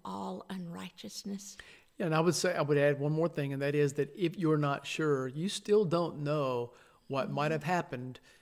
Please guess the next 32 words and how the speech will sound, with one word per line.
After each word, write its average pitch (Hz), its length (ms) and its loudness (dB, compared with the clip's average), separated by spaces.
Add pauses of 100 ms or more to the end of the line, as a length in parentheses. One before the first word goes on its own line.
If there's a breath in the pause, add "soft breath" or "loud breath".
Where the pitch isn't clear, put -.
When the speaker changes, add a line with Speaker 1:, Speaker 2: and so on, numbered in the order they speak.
(140 soft breath)
Speaker 2:
between 147 480 -2
that 143 560 -4
person 147 560 -2
and 143 160 -4
the 135 80 -6
Lord 127 500 2
Speaker 1:
That's - 220 -12 (100)
right. - 80 -14
Speaker 2:
in 147 160 0
those 143 280 2
last 143 440 0
few 139 240 -4
days 143 500 2
or 139 160 0
hours 139 520 0
or 135 100 -4
moments. 135 480 -4
We 139 180 -2
just 147 600 0 (360 loud breath)
don't 139 360 -4 (340)
know. 123 480 -6 (540 soft breath)
Either 180 260 6
way, 175 460 4 (500)
we 147 240 0
don't 180 280 4
grieve 160 420 -4 (300)
as 131 160 -4
those 131 320 -4
who 139 80 -6
have 127 220 -4
no 127 180 -6
hope. 127 400 -4